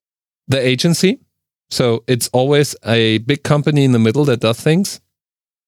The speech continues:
And with very few exceptions, the ability to receive it globally.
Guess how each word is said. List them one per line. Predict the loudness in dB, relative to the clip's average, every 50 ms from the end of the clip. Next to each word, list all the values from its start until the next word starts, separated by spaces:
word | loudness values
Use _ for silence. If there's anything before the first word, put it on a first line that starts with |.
| _ _ _ _ _ _ _ _ _ _ -4
And | -2 0 0 0 -2 -4 -6 -12 _ _ _ _ _ -4
with | -4 -2 0
very | 0 0 0 -2
few | -2 -2 0 0
exceptions, | 0 0 -2 -2 -2 -2 -2 -2 -2 0 0 0 0
the | 0 -2
ability | 0 0 0 0 0 0 0 0 0 0 0
to | 0 -2 0 0 2
receive | 2 2 0 -2 -2 0 0 0 0 0
it | -2 -4 -6 -8 _
globally. | 0 0 2 2 0 0 -2 -2 -4 -6